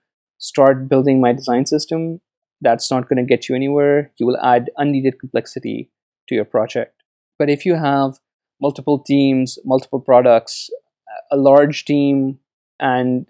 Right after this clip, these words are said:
you see there are issues communicating between the product managers, the, the designers, and the engineers, design system kind of offers you this, this as a tool that helps you align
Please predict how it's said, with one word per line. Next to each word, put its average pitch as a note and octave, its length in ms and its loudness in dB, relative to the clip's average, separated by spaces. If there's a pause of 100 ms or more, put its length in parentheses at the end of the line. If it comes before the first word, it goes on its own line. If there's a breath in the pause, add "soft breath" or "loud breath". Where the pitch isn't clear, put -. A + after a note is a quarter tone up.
you C#3+ 320 2
see D#3 360 2
there C3+ 200 6
are B2+ 300 6
issues C3 520 -4 (580)
communicating C#3 800 2
between B2+ 580 -4
the - 80 -20
product B2+ 400 2
managers, A#2+ 800 2
the, A2+ 600 -2
the D3 80 0
designers, A#2 640 2
and C3 200 0
the B2 120 4
engineers, A#2 680 -6 (560)
design C3+ 300 0
system C#3 480 -2
kind D#3 180 2
of D#3+ 120 -2
offers D3 420 2
you B2+ 240 4
this, A2+ 400 2
this - 400 -8
as A#2+ 180 0
a A#2+ 160 -8
tool C3 540 -4 (160)
that A2 260 -6 (300)
helps C3 380 -6
you B2 400 -2
align A2+ 760 -2